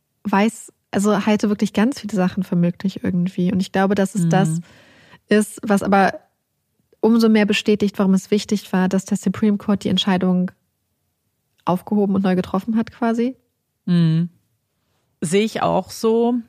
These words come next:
Speaker 2: Ich glaub einfach auch mit diesen ganzen Unstimmigkeiten, ich finde wirklich, der Anklage ist es hier nicht gelungen,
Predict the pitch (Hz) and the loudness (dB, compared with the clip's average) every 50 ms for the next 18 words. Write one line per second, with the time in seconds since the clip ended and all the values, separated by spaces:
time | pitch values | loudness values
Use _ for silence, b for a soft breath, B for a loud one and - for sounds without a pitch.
0 | - _ _ 196 - - - 185 180 185 - - 180 185 196 - - 202 185 - | -16 _ _ -6 -4 -2 0 0 2 0 0 -2 -2 -2 -2 -2 -4 -4 -4 -4
1 | - - 175 175 180 175 - 185 175 175 185 165 190 190 175 - 170 180 190 214 | -4 -2 -2 -2 -2 -2 -2 -2 -2 -2 -4 -4 -4 -2 0 2 2 2 2 2
2 | 220 - - - 208 202 202 196 190 190 190 196 190 - _ _ _ _ _ _ | 0 -2 -2 -2 -2 0 0 0 -2 -2 -4 -6 -10 -12 _ _ _ _ _ _
3 | _ _ _ - 196 208 220 208 - - - 190 180 180 175 - - - - 175 | _ _ _ -2 0 2 2 0 0 -2 -2 -2 -2 -2 -4 -6 -8 -4 0 0
4 | 170 180 180 _ 180 175 175 175 175 - - 180 - - 214 202 202 202 185 170 | 0 0 -2 _ -4 -4 -2 -2 -4 -4 -6 -8 -6 -2 0 2 2 2 2 0
5 | 196 202 - 214 185 - 185 - 110 175 190 202 - - 190 180 180 180 175 180 | -2 -2 -2 -4 -4 -2 -2 0 0 0 -2 -2 -2 -2 0 0 0 0 0 0
6 | 180 180 180 180 - 180 - 185 175 - - 185 180 175 170 170 170 160 - - | 0 0 0 -2 -2 -4 -6 -8 -10 -6 -4 -2 -2 0 0 0 -2 -2 -4 -4
7 | - 170 175 190 220 - - - - - 220 208 202 196 196 202 208 214 220 220 | -4 -2 0 0 -2 -2 -6 -12 -8 -4 -2 0 0 0 0 0 0 0 0 0
8 | 226 | -2